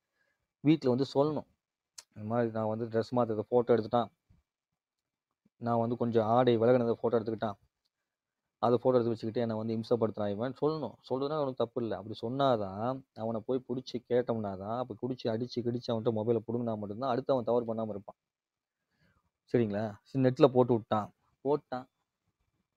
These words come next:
பயமுறுத்தி நெட்ல போட்டான், என்ன பண்ண முடியும்? அந்த மாதிரி ஒரு விஷயம் நடந்துச்சு அப்படின்னாலும் அப்பயும் வந்து தைரியமா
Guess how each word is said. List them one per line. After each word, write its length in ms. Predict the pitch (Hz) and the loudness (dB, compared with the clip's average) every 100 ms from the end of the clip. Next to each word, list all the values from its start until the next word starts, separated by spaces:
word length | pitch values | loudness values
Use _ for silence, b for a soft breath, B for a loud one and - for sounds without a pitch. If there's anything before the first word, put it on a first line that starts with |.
| _ _ _ _ | _ _ _ _
பயமுறுத்தி 500 | 113 120 139 123 - 151 | -4 -2 -2 -4 -8 -12
நெட்ல 280 | 127 113 135 | -12 -6 -6
போட்டான், 440 | 120 127 120 101 - _ _ - | -4 -6 -6 -14 -18 _ _ -12
என்ன 120 | 135 | -6
பண்ண 140 | 135 | -4
முடியும்? 360 | 123 117 113 117 - _ _ _ _ _ - | -2 -4 -6 -8 -16 _ _ _ _ _ -8
அந்த 120 | 120 | -4
மாதிரி 200 | 120 147 | 2 4
ஒரு 100 | 135 | 4
விஷயம் 220 | 120 135 | 2 -2
நடந்துச்சு 320 | 117 123 120 117 | -2 0 2 2
அப்படின்னாலும் 420 | 107 104 101 117 | 0 -4 -6 -6
அப்பயும் 400 | 104 - 151 151 | -8 -2 -2 0
வந்து 140 | 127 | 0
தைரியமா 460 | 120 113 120 113 107 | 2 2 2 -2 -6